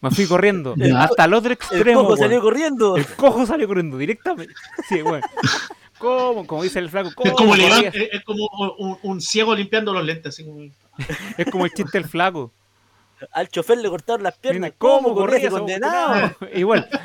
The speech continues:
Speaker 1: ¿cachai? Y me fui corriendo, weón, al ring, o sea, al, al área donde estaba el ring, ¿cachai? Que quedaba al otro lado.
Speaker 2: Ya.
Speaker 1: Obviamente me fui cojeando, haciéndome el hueón,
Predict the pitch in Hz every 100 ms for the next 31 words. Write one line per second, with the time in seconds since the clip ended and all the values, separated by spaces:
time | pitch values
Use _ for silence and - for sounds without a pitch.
0 | - - _ - 156 151 208 214 - -
1 | 339 392 - 147 151 202 185 185 214 220
2 | 208 196 208 202 - 151 156 208 220 240
3 | 247 135 131 123 120 123 143 185 190 -
4 | 180 185 196 - 185 160 - 135 170 185
5 | 185 233 240 202 131 117 113 _ _ _
6 | _ _ _ _ _ _ _ _ - 139
7 | 131 - _ _ _ _ _ _ 170 156
8 | 139 127 - 101 - 127 139 - 185 156
9 | 135 139 135 135 139 139 185 180 165 202